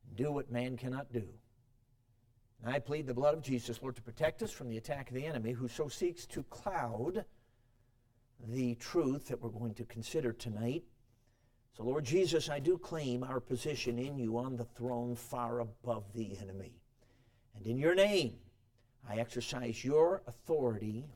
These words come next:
over any powers of darkness that would seek to hinder tonight, and trust you that that not be allowed. Lord Jesus, may you be lifted up.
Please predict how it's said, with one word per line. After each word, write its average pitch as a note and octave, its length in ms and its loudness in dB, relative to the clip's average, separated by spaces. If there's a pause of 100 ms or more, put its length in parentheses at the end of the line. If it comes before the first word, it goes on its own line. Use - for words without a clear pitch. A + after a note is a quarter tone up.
over G2 160 -8
any D#3 140 2
powers D#3 420 -2
of C#3+ 140 -4
darkness A2+ 460 -4
that A#2 120 -8
would A2+ 100 -6
seek - 320 -8
to B2+ 140 -2 (300)
hinder C3 380 0
tonight, A2 560 -6 (800)
and G#2+ 100 -10
trust E3 340 -2
you E3+ 80 2
that A#2+ 160 -2
that A#2 180 -2
not B2+ 260 -6
be A2+ 120 -2
allowed. G#2+ 520 -6 (1400)
Lord A2 140 -6
Jesus, C3 400 -4
may A#2 100 0
you A#2+ 140 0
be A2+ 120 0
lifted A2 400 -2
up. F#2 200 -6